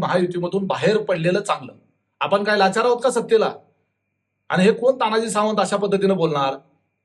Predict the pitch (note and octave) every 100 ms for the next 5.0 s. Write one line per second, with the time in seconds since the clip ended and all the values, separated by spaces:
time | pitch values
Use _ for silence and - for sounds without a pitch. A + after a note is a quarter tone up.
0 | _ - F3 F#3 F3+ G3+ B3+ B3 A#3+ A#3+
1 | A#3+ A3+ G#3 G3 F#3+ E3 D#3+ C3+ C#3 -
2 | _ _ _ D#3+ F3+ G#3+ B3+ A3+ A3 A#3+
3 | A#3 G#3+ B3 G#3+ G3+ - A3 A3+ A3 F3
4 | G#3+ G3 G3 F#3 E3+ E3 C#3 C3 A3